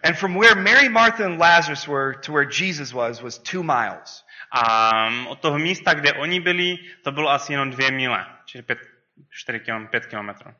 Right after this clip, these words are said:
Speaker 1: So realistically, they, their friend could have gone there and found Jesus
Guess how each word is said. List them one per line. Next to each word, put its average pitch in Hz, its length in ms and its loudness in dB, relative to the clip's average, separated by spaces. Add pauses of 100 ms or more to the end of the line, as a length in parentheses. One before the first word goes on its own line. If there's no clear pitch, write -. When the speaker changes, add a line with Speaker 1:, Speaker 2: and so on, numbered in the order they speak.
(400)
Speaker 1:
So 165 420 -6
realistically, 143 960 -6 (880)
they, 165 500 -4 (180)
their 202 200 4
friend 160 460 2
could 156 140 -6
have 135 200 -4
gone 202 480 2 (300)
there 131 400 2
and 127 140 -6
found 160 420 2
Jesus 123 560 -8